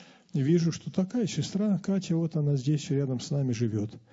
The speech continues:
Ну, конечно, я и с-, сказала в совете с родителями, да, совет с родителями очень важен. Они могут п-, подсказать из опыта своего доброе слово. Здесь, правда, нужна и родительская мудрость, которая не диктует и не от-, не отказывается от совета.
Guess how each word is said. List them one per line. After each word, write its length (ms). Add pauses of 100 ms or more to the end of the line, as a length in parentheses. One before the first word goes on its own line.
(440)
Ну, 80
конечно, 320
я 220
и 140
с-, 300
сказала 440
в 60
совете 360
с 100
родителями, 580
да, 180
совет 300
с 80
родителями 540
очень 260
важен. 320 (480)
Они 200
могут 340
п-, 220
подсказать 760
из 140
опыта 320
своего 400
доброе 340
слово. 320
Здесь, 180
правда, 420
нужна 280
и 40
родительская 580
мудрость, 400
которая 400
не 120
диктует 640
и 260
не 120
от-, 160
не 220
отказывается 680
от 80
совета. 540